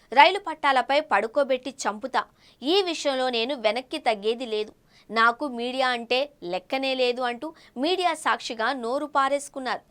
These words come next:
ఏపీలోని టీడీపీ ఎమ్మెల్యే, అధికార పార్టీ ఎమ్మెల్యే తాజాగా చేసిన వ్యాఖ్యల వీడియో సోషల్ మీడియాలో తెగ వైరల్ అవుతోంది. ఇక ఈ వీడియోను చూపించి అధికార పార్టీ నేతల తీరు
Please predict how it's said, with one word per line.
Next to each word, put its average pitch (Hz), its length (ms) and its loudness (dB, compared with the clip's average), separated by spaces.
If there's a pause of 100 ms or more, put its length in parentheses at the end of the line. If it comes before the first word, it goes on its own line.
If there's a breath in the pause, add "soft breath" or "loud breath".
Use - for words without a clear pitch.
(320 loud breath)
ఏపీలోని 311 600 2
టీడీపీ 269 420 -6
ఎమ్మెల్యే, 240 560 0
అధికార 247 380 0
పార్టీ 233 340 0
ఎమ్మెల్యే 226 440 -2
తాజాగా 233 720 0
చేసిన 233 400 -6
వ్యాఖ్యల 240 540 0
వీడియో 254 500 -6 (240 soft breath)
సోషల్ 349 400 0
మీడియాలో 247 560 -2 (200)
తెగ 214 200 4
వైరల్ 247 380 4
అవుతోంది. 262 580 -2
ఇక 339 140 -4
ఈ 339 280 0
వీడియోను 277 480 -2
చూపించి 240 720 -6
అధికార 262 380 0
పార్టీ 247 400 -2
నేతల 233 360 -4
తీరు 294 460 -6